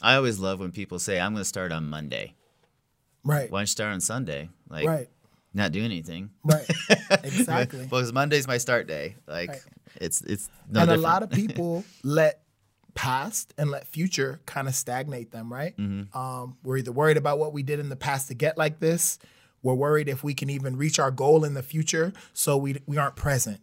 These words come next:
Speaker 2: We
Speaker 1: Mm-hmm.
Speaker 2: aren't handling business now.
Speaker 1: Yeah.
Speaker 2: And I, I just like to remind people when you come in, don't worry about how it's gonna feel tomorrow. Don't worry about how you felt yesterday,
Speaker 1: Mm-hmm.
Speaker 2: right? Give it up right now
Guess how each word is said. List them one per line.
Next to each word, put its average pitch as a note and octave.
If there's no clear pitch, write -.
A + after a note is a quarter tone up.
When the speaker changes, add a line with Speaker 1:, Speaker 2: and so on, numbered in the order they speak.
Speaker 2:
We C#3
Speaker 1:
Mm-hmm. D3+
Speaker 2:
aren't C#3+
handling C#3+
business B2
now. A2
Speaker 1:
Yeah. B2+
Speaker 2:
And C3
I, C3
I C3
just C3
like C3+
to C3+
remind C#3
people C#3
when C3+
you C3
come C#3
in, C#3
don't C3+
worry C#3+
about D3
how D3+
it's D3
gonna D3+
feel C#3+
tomorrow. D3
Don't C3
worry C#3+
about D3+
how E3
you D#3+
felt D#3+
yesterday, D3
Speaker 1:
Mm-hmm. -
Speaker 2:
right? D3
Give D3+
it D3
up D3+
right D3+
now D#3+